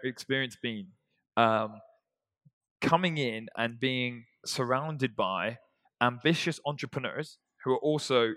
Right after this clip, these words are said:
equally as determined to build their ventures and succeed, whilst having almost somewhat unrestricted access to mentors and experts who can provide ta-, tangible and ta-,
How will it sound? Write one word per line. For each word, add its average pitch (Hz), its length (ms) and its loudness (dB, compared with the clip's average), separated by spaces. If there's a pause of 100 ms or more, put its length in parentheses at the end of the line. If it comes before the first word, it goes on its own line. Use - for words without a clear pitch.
equally 131 340 6
as 113 160 0 (180)
determined 117 600 2 (340)
to 113 280 0
build 123 240 8
their 110 140 10
ventures 110 760 -2
and 104 120 -10
succeed, 104 540 -8 (800)
whilst 165 540 8
having 127 560 4 (840)
almost 185 400 4 (140)
somewhat 156 380 0
unrestricted 131 720 0
access - 580 -2 (240)
to 131 80 -4
mentors 135 460 0
and 123 180 -6
experts - 640 -6
who 123 80 -10
can 127 160 -4 (580)
provide 120 320 4 (140)
ta-, 127 180 4 (180)
tangible 117 380 -2
and 101 80 -8
ta-, - 140 -2